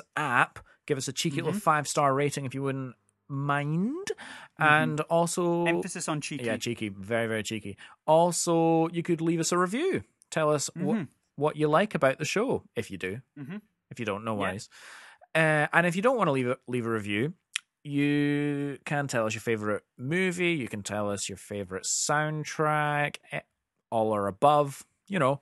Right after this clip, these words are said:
Speaker 2: Mm-hmm.
Speaker 1: Any of that is good. You can also find us on Spotify
Speaker 2: Yeah,
Speaker 1: and
Speaker 2: yeah, you can
Speaker 1: lots
Speaker 2: get
Speaker 1: of
Speaker 2: us
Speaker 1: other
Speaker 2: there.
Speaker 1: platforms that you like to listen to your podcasts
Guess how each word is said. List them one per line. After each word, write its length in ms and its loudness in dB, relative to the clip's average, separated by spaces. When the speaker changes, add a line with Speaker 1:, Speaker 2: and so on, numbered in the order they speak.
Speaker 2:
Mm-hmm. 300 -8
Speaker 1:
Any 280 2
of 80 2
that 200 4
is 100 -8
good. 380 -2
You 80 -10
can 100 -8
also 160 -4
find 300 -2
us 120 -4
on 60 -8
Spotify 800 -4
Speaker 2:
Yeah, 140 2
Speaker 1:
and 200 -6
Speaker 2:
yeah, 100 -4
you 40 -4
can 80 -2
Speaker 1:
lots 380 2
Speaker 2:
get 60 4
Speaker 1:
of 80 6
Speaker 2:
us 60 10
Speaker 1:
other 100 6
Speaker 2:
there. 80 -6
Speaker 1:
platforms 640 0
that 220 -4
you 140 -6
like 240 -6
to 120 -14
listen 340 -8
to 120 -8
your 140 -2
podcasts 880 -4